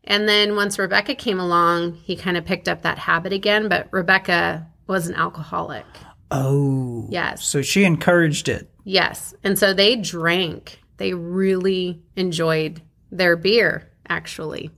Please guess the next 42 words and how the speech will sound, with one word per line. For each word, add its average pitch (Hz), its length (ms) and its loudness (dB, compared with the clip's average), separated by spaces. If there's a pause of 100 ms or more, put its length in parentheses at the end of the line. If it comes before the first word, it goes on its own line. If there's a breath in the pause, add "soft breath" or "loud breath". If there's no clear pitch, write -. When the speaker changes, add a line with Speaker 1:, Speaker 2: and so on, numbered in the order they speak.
Speaker 2:
A - 40 -6
lot 123 160 2
of 147 60 -6
beer. 107 400 -8
Speaker 1:
A 180 120 -6
lot 185 480 4
of 185 80 -2
beer. 165 380 -6 (380)
In 247 220 2
two 254 200 -2
thousand 302 460 4
eight, 202 380 2
Jerry 214 360 4
had 208 280 -4
been 190 280 -2
robbed 175 540 4
and 190 240 -4
physically 208 640 -4
attacked 165 600 0
while 190 320 6
driving 175 520 0
his 160 300 -4
rig. 180 460 -2 (320)
The 226 140 4
attack 214 500 0
left 214 260 0
him 190 140 -2
broken 170 680 0
and 202 200 -4
bruised 160 560 -4 (140)
and 180 180 -4
fearful. - 720 -8 (520 soft breath)
Jerry 202 280 4
decided 214 460 4
it 202 100 0
was 214 160 -4
time 190 240 -2
to 196 80 -2
get 180 120 -2
off 175 160 0
the 170 100 -2
road. 165 420 -6